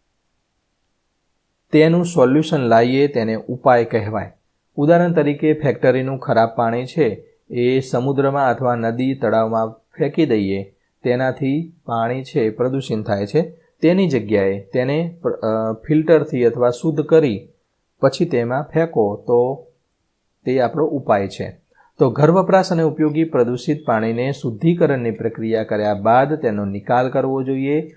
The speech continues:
શુદ્ધિકરણ કયા, કર્યા સિવાય ગંદા પાણીનો નિકાલ પર કડક નિયંત્રણો રાખવા જોઈએ. પાણીને પ્રદૂષિત કરતા પદાર્થોના વપરાશ પર અંકુશ રાખવો જોઈએ.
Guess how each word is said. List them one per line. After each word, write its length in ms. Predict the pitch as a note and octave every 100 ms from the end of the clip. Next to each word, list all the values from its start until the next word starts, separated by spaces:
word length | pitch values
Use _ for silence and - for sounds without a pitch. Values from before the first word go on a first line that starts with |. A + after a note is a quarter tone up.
| _ _ -
શુદ્ધિકરણ 720 | C#3 B2 F3+ F3 D#3+ E3 E3+
કયા, 300 | D#3 B2+ B2+
કર્યા 360 | B2+ B2+ C3+ C#3
સિવાય 420 | - B2+ C#3 D3
ગંદા 320 | B2 A2+ B2
પાણીનો 400 | A2+ A2+ A#2 A#2
નિકાલ 440 | A2 G#2+ B2+ C3
પર 240 | C3+ B2 B2
કડક 320 | A#2+ A2+ A#2
નિયંત્રણો 720 | G#2+ G#2+ A#2+ C3+ C3+ C3+ C3+
રાખવા 400 | C3 C3 D3+ C3+
જોઈએ. 480 | C3 C3 C3+ D3+ D#3 _ _ -
પાણીને 360 | A#2+ B2+ C#3+
પ્રદૂષિત 580 | D#3 C#3 A#2 A#2+ - A#2
કરતા 300 | B2 G#2+ C3
પદાર્થોના 580 | B2+ A2 A2+ G#2+ A#2 A2
વપરાશ 400 | G#2 G#2 A2+ A2 -
પર 180 | - C#3 - - _ -
અંકુશ 500 | A#2 A#2+ C#3 A#2+ B2
રાખવો 360 | G#2 G2+ G#2
જોઈએ. 480 | F#2+ F#2 F#2 F#2 F2